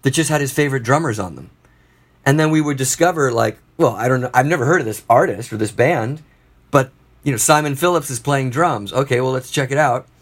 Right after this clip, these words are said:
We got really into the players and who were making up the records, both in England and in the States. And you would discover a lot of new music you'd never heard, or that was four or five years old that you'd, that you'd missed, you know, 'cause you were, you were too little and it wasn't in the,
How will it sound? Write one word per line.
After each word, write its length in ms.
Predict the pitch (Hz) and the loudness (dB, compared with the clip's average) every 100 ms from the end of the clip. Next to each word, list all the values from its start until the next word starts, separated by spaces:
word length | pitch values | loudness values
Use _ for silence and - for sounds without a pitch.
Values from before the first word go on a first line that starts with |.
| - _ - | -20 _ -10
We 100 | 127 | 0
got 160 | 147 135 | 2 2
really 220 | 143 143 | 0 0
into 100 | 131 | -2
the 60 | 117 | -4
players 580 | - 131 127 127 127 123 | 2 2 4 2 -2 -4
and 100 | 113 | -4
who 100 | 120 | -2
were 100 | 110 | -2
making 320 | 117 117 113 | -2 -2 -4
up 140 | 110 | -4
the 80 | - | -2
records, 400 | 110 113 117 110 | 0 0 0 -4
both 260 | 101 110 110 | -2 -4 -4
in 240 | 104 101 - _ | -8 -10 -14 _
England 400 | 117 110 107 107 | -2 0 -2 -4
and 200 | 98 95 - _ - _ _ _ | -6 -10 -16 _ -20 _ _ _
in 80 | 104 | -8
the 80 | 104 | -4
States. 420 | - 120 120 - _ _ _ _ _ _ _ 143 | 0 2 0 -8 _ _ _ _ _ _ _ 0
And 320 | 139 135 131 | 2 0 -2
you 80 | 135 | -2
would 100 | 131 | -2
discover 340 | 131 160 147 | 0 0 2
a 40 | 139 | 4
lot 180 | 131 127 | 2 2
of 180 | 120 117 | -4 -4
new 160 | 123 135 | 0 0
music 360 | 131 175 175 110 | 2 -2 -4 -6
you'd 120 | 104 | -4
never 240 | 107 101 | -2 -2
heard, 240 | 104 101 98 | 0 0 0
or 60 | |
that 140 | 104 - | -2 -2
was 180 | 113 | -4
four 460 | - - - 135 123 | -6 -10 -2 0 0
or 60 | 123 | -2
five 280 | 123 120 113 | 0 0 0
years 200 | 117 123 | -2 0
old 280 | 135 113 | 0 0
that 120 | 104 107 | -4 -4
you'd, 260 | 110 101 | -4 -4
that 120 | 113 107 | -6 -4
you'd 160 | 104 | -2
missed, 420 | 117 165 90 - 104 | 0 -2 -4 -8 -6
you 60 | |
know, 160 | 98 104 | -6 -6
'cause 140 | 104 | -8
you 80 | 104 | -8
were, 120 | 101 - | -8 -8
you 100 | 104 | -8
were 60 | 107 | -6
too 200 | 127 117 | -6 -2
little 280 | 127 131 101 | -2 -2 -4
and 60 | |
it 60 | 101 | -2
wasn't 320 | 113 107 113 | 0 -2 -2
in 220 | 117 107 101 | -2 -2 -4
the, 200 | 101 | -8